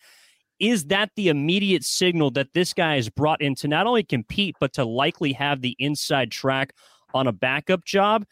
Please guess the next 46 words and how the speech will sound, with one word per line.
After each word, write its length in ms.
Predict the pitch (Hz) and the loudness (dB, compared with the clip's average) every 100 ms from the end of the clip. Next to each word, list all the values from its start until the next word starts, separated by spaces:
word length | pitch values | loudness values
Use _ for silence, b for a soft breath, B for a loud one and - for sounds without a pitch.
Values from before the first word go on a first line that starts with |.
| b b b | b b b
Or 300 | 165 175 160 | 4 6 4
when 200 | 135 170 | 4 2
you 120 | 220 | 0
saw 340 | - 226 220 | 0 2 2
that 220 | 190 180 - | 2 0 0
signing 380 | 170 170 170 | -2 0 2
and 80 | 151 | 2
the 60 | 139 | 4
way 160 | 151 | 2
that 160 | 147 120 | 2 0
things 200 | 156 131 | -2 0
have 160 | 131 - | -2 -4
played 220 | 156 151 | -4 0
out 160 | 139 123 | 0 0
so 160 | 135 | -2
far 200 | - 139 | 0 0
this 160 | 127 - | 0 -2
offseason, 640 | 147 156 - 139 123 127 117 b b b b b _ _ | -2 -2 -2 0 0 0 -2 b b b b b _ _
can 400 | - 147 226 262 | -12 -2 0 2
you 120 | 240 208 | 2 0
see 280 | - 214 | -2 -2
an 120 | 202 202 | -2 -2
avenue 480 | 160 190 180 175 170 | -2 -2 -2 -2 -2
to 200 | - 180 | -4 -4
where 220 | 151 165 | 0 -2
the 100 | 147 | -2
forty-niners 680 | 127 170 160 156 151 143 - _ - | -4 -4 -4 -2 -2 -4 -6 _ -12
might 480 | 110 131 156 175 - | -8 -2 0 0 -6
give 260 | 120 143 131 | -6 -6 -6
Trey 300 | - 143 139 | -8 -6 -4
Lance 540 | 127 131 127 117 - - _ _ _ _ _ _ _ _ _ _ - | -2 -2 -2 -4 -8 -12 _ _ _ _ _ _ _ _ _ _ -6
a 80 | 175 | -4
bit 240 | 120 190 | 2 2
of 120 | 196 | 2
a 60 | 170 | 2
leg 340 | 151 156 160 151 | 0 2 2 0
up 200 | 151 127 | 0 0
on 200 | 147 143 | 0 2
the, 240 | 143 143 _ _ _ - | 0 -2 _ _ _ -10
uh, 80 | 139 | -6
the 140 | 127 | -4
guy 240 | 139 147 147 | -2 0 0
who's 200 | 151 - | 0 0
coming 300 | 160 156 156 | -2 0 0
in 180 | 156 147 | 0 -2
to 320 | 160 156 151 | 0 0 -2